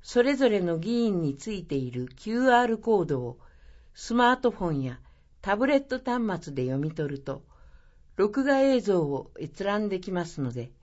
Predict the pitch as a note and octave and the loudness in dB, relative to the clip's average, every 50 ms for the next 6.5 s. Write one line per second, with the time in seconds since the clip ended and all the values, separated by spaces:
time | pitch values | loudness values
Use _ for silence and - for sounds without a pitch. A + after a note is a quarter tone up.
0 | - - - - - - - - - - - A#3+ A#3+ - - F3 - - - - | -20 -20 -20 -20 -20 -20 -20 -20 -10 -4 -4 -4 -2 -4 -6 -10 -10 -12 -16 -8
1 | - E3 D#3+ D#3+ - - - - F#3 F3 E3 E3 D#3+ D#3 D3 C3+ - - D3 B2 | -4 -4 -4 -4 -6 -8 -4 -2 0 0 -2 -2 -6 -6 -6 -6 -8 -10 -10 -12
2 | - - - - - - _ - - - - - _ _ _ - - - - - | -12 -14 -20 -20 -20 -20 _ -20 -20 -20 -20 -20 _ _ _ -20 -20 -20 -20 -20
3 | - - - - _ - - - - - - - _ _ - - - - - - | -20 -20 -20 -20 _ -20 -20 -20 -20 -20 -20 -20 _ _ -20 -20 -20 -18 -6 -4
4 | G3 F#3+ F#3+ - A3 G#3 G#3 - - - - - - - - - - - A#3 B3+ | -2 -2 0 0 0 0 0 -2 -8 -18 -20 -20 -20 -20 -20 -18 -2 2 4 4
5 | C4+ C#4+ C#4+ A#3+ A#3 C4+ C4+ C4 C4 C4 B3+ B3+ B3 B3 B3 A#3 - A#3 G#3 A#3 | 4 4 2 0 0 2 2 2 2 2 2 2 0 0 -2 -4 -6 -4 0 0
6 | A#3+ A3 G3+ E3 D3+ C#3+ C#3 C3 C3 C3 | 0 0 0 -2 -4 -4 -4 -6 -6 -8